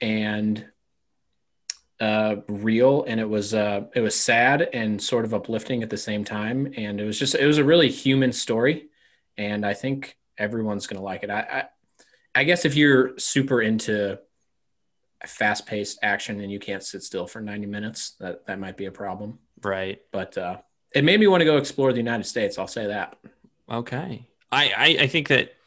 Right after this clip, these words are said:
Speaker 2: I haven't seen it yet. I, I'm planning to watch it either tonight, uh, or later this week. But, um,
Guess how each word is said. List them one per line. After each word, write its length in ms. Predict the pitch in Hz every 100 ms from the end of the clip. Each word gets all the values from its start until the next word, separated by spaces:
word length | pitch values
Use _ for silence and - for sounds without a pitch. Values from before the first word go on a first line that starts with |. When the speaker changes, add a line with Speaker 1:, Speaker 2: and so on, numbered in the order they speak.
| -
Speaker 2:
I 120 | 131
haven't 180 | 139 123
seen 200 | - 131
it 80 | -
yet. 380 | 101 101 - _
I, 180 | 101 113
I'm 300 | 123 110 104
planning 520 | - - 123 120 113
to 120 | 107 110
watch 260 | 104 104
it 80 | 107
either 220 | 104 101
tonight, 680 | 98 117 104 104 107 - - - _ _ _ _ -
uh, 360 | 101 95 92 95 -
or 280 | 113 104
later 300 | 101 104 101
this 220 | 98 95 -
week. 320 | 104 98 - -
But, 420 | 120 101 95 - _ _ _ _ _
um, 480 | - 110 107 101 104